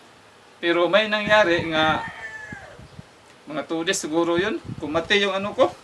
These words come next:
paa. So, ginagamit, ginagamitan ko ng ano, blower. Paggamit ko sa blower, hindi siya na, hindi siya na, kuwan, lalong umiinit yung, yung ano ko, yung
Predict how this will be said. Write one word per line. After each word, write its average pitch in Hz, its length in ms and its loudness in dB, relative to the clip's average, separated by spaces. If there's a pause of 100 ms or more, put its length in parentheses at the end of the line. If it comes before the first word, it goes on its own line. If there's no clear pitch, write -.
(100)
paa. - 320 6 (880)
So, 165 240 -4
ginagamit, 156 560 -2
ginagamitan 160 640 0
ko 196 80 -6
ng 180 240 -4
ano, 214 160 -6
blower. 190 400 2 (240)
Paggamit 233 320 -2
ko 247 160 -4
sa 254 80 2
blower, 226 400 4 (1400)
hindi 208 240 -4
siya 247 320 -2
na, 226 240 -2
hindi 208 240 -8
siya 233 320 -2
na, 220 160 -6
kuwan, 254 320 -6 (400)
lalong 220 560 6
umiinit 220 560 -8
yung, 208 560 -8 (400)
yung 208 480 0
ano 208 240 -4
ko, 247 160 2
yung 196 640 -6